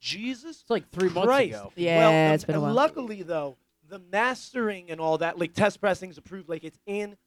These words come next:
Speaker 1: production. But I thought these shits would be here by
Speaker 3: They
Speaker 1: now,
Speaker 3: should be
Speaker 1: even
Speaker 3: here by
Speaker 1: with
Speaker 3: now. They should, even
Speaker 1: She
Speaker 3: with all the
Speaker 1: told
Speaker 3: delays
Speaker 1: me,
Speaker 3: and stuff like that.
Speaker 1: she told me three months.
Speaker 3: It should
Speaker 1: She
Speaker 3: be
Speaker 1: said
Speaker 3: here.
Speaker 1: when I first talked to her, and we went through, like,
Speaker 3: July, August, September.
Speaker 1: we
Speaker 3: So that's,
Speaker 1: went
Speaker 3: like, this
Speaker 1: through
Speaker 3: month.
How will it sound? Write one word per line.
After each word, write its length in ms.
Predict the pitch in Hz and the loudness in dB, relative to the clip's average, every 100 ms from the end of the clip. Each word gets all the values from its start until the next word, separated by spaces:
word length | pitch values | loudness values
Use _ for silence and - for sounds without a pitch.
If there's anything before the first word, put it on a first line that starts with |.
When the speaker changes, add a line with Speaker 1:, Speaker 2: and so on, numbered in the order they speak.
| _ _ | _ _
Speaker 1:
production. 600 | 147 165 185 175 - 127 - _ _ | -8 -2 2 0 -2 -16 -20 _ _
But 120 | 202 | 8
I 100 | 190 | 10
thought 200 | 185 185 | 8 4
these 160 | 165 151 | 0 -6
shits 220 | - 143 | -6 -4
would 100 | 131 | -6
be 120 | 139 | -8
here 180 | 120 123 | -6 -6
by 160 | 135 135 | -4 2
Speaker 3:
They 100 | 202 | 4
Speaker 1:
now, 60 | |
Speaker 3:
should 140 | 185 226 | 4 4
be 60 | 269 | 2
Speaker 1:
even 160 | 262 | -2
Speaker 3:
here 80 | 214 | -4
by 60 | 202 | -6
Speaker 1:
with 120 | 208 | -6
Speaker 3:
now. 60 | - _ _ - - | -8 _ _ 10 12
They 100 | 233 | 12
should, 160 | 220 | 8
even 220 | 247 247 | 8 10
Speaker 1:
She 60 | 240 | 10
Speaker 3:
with 160 | 240 254 | 10 12
all 100 | 233 | 12
the 80 | 247 | 12
Speaker 1:
told 100 | 247 | 8
Speaker 3:
delays 260 | 208 202 202 | 8 8 6
Speaker 1:
me, 20 | |
Speaker 3:
and 80 | 175 | 2
stuff 220 | - 170 | -2 -6
like 120 | 156 - | -6 -4
that. 60 | |
Speaker 1:
she 180 | - 196 | -2 -2
told 280 | - 190 185 | -2 -4 -4
me 80 | 160 _ | -12 _
three 200 | 135 143 | -6 -4
months. 300 | 139 127 117 - _ _ _ _ _ | -2 -2 -4 -8 _ _ _ _ _
Speaker 3:
It 120 | 185 196 | -2 4
should 120 | 226 | 4
Speaker 1:
She 40 | 220 | 4
Speaker 3:
be 20 | |
Speaker 1:
said 100 | 190 | 2
Speaker 3:
here. 40 | 196 | 2
Speaker 1:
when 160 | 190 | 4
I 100 | 185 | 4
first 340 | 156 196 233 - | 6 6 6 6
talked 220 | 190 165 | 6 6
to 80 | 175 | 4
her, 40 | |
and 200 | 190 190 | 4 4
we 80 | 202 | 2
went 220 | 214 220 | 0 -4
through, 220 | - 196 196 | -2 4 6
like, 120 | 175 | 6
Speaker 3:
July, 220 | 175 175 | 2 0
August, 260 | 175 170 160 | -4 -6 -2
September. 240 | 196 285 | 4 6
Speaker 1:
we 60 | 240 | 10
Speaker 3:
So 80 | 294 | 10
that's, 120 | 302 | 12
Speaker 1:
went 80 | 359 | 10
Speaker 3:
like, 140 | 330 | 10
this 140 | 311 | 8
Speaker 1:
through 100 | - | 12
Speaker 3:
month. 300 | 339 370 - | 12 10 2